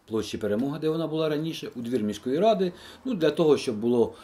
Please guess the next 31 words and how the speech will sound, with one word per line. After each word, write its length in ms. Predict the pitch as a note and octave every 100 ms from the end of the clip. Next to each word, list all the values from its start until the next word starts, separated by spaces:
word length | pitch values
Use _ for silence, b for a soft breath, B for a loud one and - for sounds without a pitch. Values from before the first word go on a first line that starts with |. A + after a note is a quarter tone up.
| B
легше 280 | C#3 D3+ F3+
контролювати 640 | F3 F#3+ G#3 A3 A#3+ - C3
і 40 |
годувати 500 | A#2 C3 E3 F#3 A#2+
дійсно 420 | G#2 D3+ E3+ B2
тих, 220 | F#2+ D3+
хто 280 | - - A2
цього 200 | F2+ G#2
потребує, 640 | F#2+ A2+ D3+ G3 A#3 B2 -
а 80 | F2+
не, 300 | F#2+ F2+ - _ -
ну, 80 | -
скажімо 320 | - - F2 F2
так, 200 | - _ B B _ _
де-, 320 | G2 A#2 G2 A2
деяких 400 | A#2+ A2 A#2 E3
людей, 180 | D#3+
які 180 | F3 -
можуть 260 | G2+ F2 F2+
просто 280 | E3 - -
поїсти 340 | F#2 F#2 -
вдома. 220 | D#2+ D#2 - _ _ _ B B B B B B B B _
Е, 160 | A#2+ A#2
також 320 | A3+ A3+ -
формується 520 | C#3 C3+ D3 A#2 -
продовольчий 540 | A#2 A2+ A#2 A2 A#2+
резерв. 460 | D3 F#3 A3 G3 - B B B B -
М, 200 | A2+ G#2+
с-, 280 | - - -
вже 400 | C3+ E3+ F#3+ C#3
фермери, 600 | - D#3+ C#3 A#2+ G#2 F#2